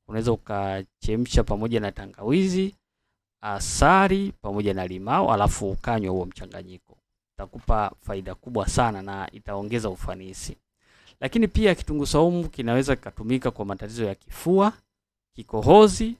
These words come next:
na watu wenye pumu. Kwa kifupi, yale matatizo yanayoshambulia mfumo wa upumuaji yanaweza yakadhibitiwa vizuri sana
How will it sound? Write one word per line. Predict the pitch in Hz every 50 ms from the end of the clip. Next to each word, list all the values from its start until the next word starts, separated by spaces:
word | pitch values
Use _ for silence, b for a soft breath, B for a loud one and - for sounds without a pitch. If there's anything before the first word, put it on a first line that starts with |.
| _ _ -
na | 113
watu | - - 240 233 - 113
wenye | 104 98 98 98 92
pumu. | - - - 113 107 98 92 87
Kwa | - - 107
kifupi, | 107 - - 165 160 - - 123 120 120
yale | 123 123 135
matatizo | 135 135 127 123 120 113 117 127
yanayoshambulia | 123 117 113 110 107 - - 110 107 107 110 117 123 117
mfumo | 107 104 - - 117 110 104
wa | 98
upumuaji | 95 - - 101 101 104 113 127 135 131 117 104 101 98
yanaweza | 98 98 107 120 127 131
yakadhibitiwa | 123 117 - 113 110 110 110 110 107 - - 135 123
vizuri | 113 113 110 110 135 143 135 127
sana | - - - 147 143 127 113 104 98